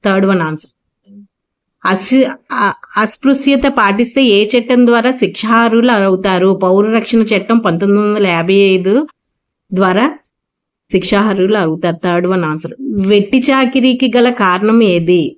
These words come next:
ఇవన్నీ వస్తాయండి, పైవన్నీ కూడా. సాంఘిక శాస్త్ర మేధావులు ఎవరు? కొలంబస్, అమర్సేన్, మదర్ టెరిసా, వీళ్ళందరూ మేధావులేనండి, పైవారందరూ. ఫోర్త్ వన్ ఆన్సర్. Politics as a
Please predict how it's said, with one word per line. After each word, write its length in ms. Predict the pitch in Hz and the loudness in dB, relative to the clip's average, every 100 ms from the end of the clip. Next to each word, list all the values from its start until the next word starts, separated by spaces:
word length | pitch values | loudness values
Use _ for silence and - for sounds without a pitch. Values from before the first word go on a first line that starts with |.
| _ _ _ _ _ _ _ _ _ - | _ _ _ _ _ _ _ _ _ -4
ఇవన్నీ 460 | 226 196 196 226 240 | 0 2 2 4 2
వస్తాయండి, 640 | 214 226 220 208 196 226 | 0 -2 -2 2 2 2
పైవన్నీ 680 | 233 175 180 185 185 190 190 | 0 0 0 0 0 -2 -2
కూడా. 340 | 175 185 277 - _ _ _ _ _ _ | -4 -2 -4 -6 _ _ _ _ _ _
సాంఘిక 560 | - 185 208 247 262 254 | -2 0 4 4 4 2
శాస్త్ర 380 | 262 247 247 | 0 0 0
మేధావులు 760 | 254 202 180 196 240 240 233 262 | 2 2 2 2 2 2 2 4
ఎవరు? 720 | 233 175 185 190 202 165 - _ _ _ _ _ _ _ _ _ _ - | 2 2 0 2 2 2 -4 _ _ _ _ _ _ _ _ _ _ -4
కొలంబస్, 600 | 190 190 226 233 262 269 | 0 2 4 2 0 -4
అమర్సేన్, 680 | 196 180 196 - - 240 262 262 | -4 -2 -2 -4 -2 2 2 2
మదర్ 360 | 190 180 196 | 0 -2 -2
టెరిసా, 360 | 185 170 170 151 | -2 -2 -4 -6
వీళ్ళందరూ 540 | 185 190 185 180 208 | -2 0 0 -2 0
మేధావులేనండి, 1080 | 202 180 175 180 185 185 190 190 185 165 220 | 0 0 -2 -4 -4 -2 -2 -4 -4 -2 -2
పైవారందరూ. 800 | 208 160 170 175 170 165 190 285 - _ - | -2 -2 -2 -4 -4 -4 -4 -6 -10 _ -2
ఫోర్త్ 240 | 196 190 | -2 0
వన్ 160 | 190 196 | -2 -2
ఆన్సర్. 400 | 160 170 208 277 - _ _ - - _ 208 | -4 -6 -4 -4 -6 _ _ -20 -20 _ 0
Politics 440 | 196 226 233 285 | 2 2 0 -2
as 340 | 269 302 214 226 | -2 0 0 2
a 180 | 247 | 2